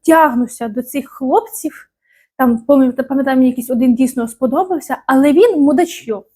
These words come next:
повне мудачьо. Але мені так, е, хотілося, м, привернути його увагу, щоб він мною також так сильно зацікавився. І якось моя психологиня каже:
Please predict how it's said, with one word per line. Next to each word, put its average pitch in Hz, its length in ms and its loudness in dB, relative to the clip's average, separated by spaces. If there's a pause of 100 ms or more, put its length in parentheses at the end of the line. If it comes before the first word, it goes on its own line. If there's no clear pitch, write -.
повне 330 380 2
мудачьо. 262 640 -8 (280)
Але 277 200 2
мені 320 220 4
так, - 440 -2
е, 247 260 0 (300)
хотілося, 277 760 0 (1080)
м, 262 280 4 (160)
привернути 320 380 2
його 302 320 2
увагу, 240 720 -2
щоб 262 300 -8
він 294 200 2
мною 277 320 2
також 285 340 -8
так 277 180 -10
сильно 285 340 0
зацікавився. 254 920 -4
І 240 220 -2
якось 277 480 0
моя 269 160 2
психологиня 262 520 -4
каже: 240 280 -8